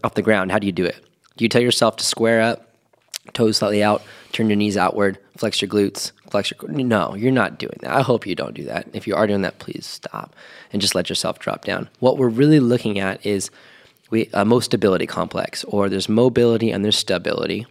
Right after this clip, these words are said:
And we know that there are more mobile joints in the body and there are more stable joints in the body,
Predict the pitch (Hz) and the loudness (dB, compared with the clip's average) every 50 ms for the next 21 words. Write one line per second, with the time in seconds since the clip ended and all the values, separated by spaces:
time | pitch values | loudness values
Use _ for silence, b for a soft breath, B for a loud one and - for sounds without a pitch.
0 | _ _ _ _ - 117 92 95 92 90 87 87 B B B B B B B B | _ _ _ _ -8 -4 -4 -2 -2 -4 -4 -8 B B B B B B B B
1 | B 107 107 107 107 107 107 104 107 101 - 107 98 95 92 92 92 98 98 101 | B 0 2 4 4 4 4 4 2 0 0 2 2 2 2 2 2 0 0 2
2 | 101 101 101 98 98 98 98 101 101 131 123 113 - 123 123 120 - 135 131 127 | 2 2 2 2 0 2 0 0 2 2 0 2 2 0 0 0 0 -2 0 2
3 | 127 131 135 147 165 160 156 110 104 101 101 101 101 101 107 107 - - - 143 | 2 2 2 2 0 0 0 0 0 0 0 0 0 0 -2 -2 -2 0 2 2
4 | 135 113 107 101 - - 98 - - - - 98 92 82 - - - - - | 2 2 0 -4 -4 -6 -8 -8 -8 -10 -8 -8 -6 -4 -2 -2 -2 -4 -6